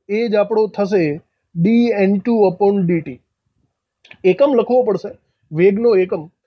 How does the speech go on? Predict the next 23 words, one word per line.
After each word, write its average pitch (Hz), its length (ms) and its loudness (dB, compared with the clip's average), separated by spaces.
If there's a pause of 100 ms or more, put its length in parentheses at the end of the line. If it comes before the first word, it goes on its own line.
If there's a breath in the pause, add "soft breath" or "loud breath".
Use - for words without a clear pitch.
(200)
તો 196 80 -2
જરા 220 200 2
કેનો 247 420 2
એકમ 247 280 2
જુઓ, 214 280 -2
મોલ 202 420 0
પ્રતિ 233 280 -4
લિટર, 214 320 -6
that 185 340 -6
means 226 220 -10
મોલારિટી 208 580 2
પણ 214 180 -4
ચાલશે, 185 400 -4 (440)
અને 202 160 2
સેકન્ડ. 160 400 -4 (440)
તો 165 120 2
વેગનો 202 440 4
એકમ 220 320 2 (100)
અહીંયા 214 240 2
હું 233 140 0
લખી 202 240 -2
શકું 208 320 -6
છું, 160 240 -8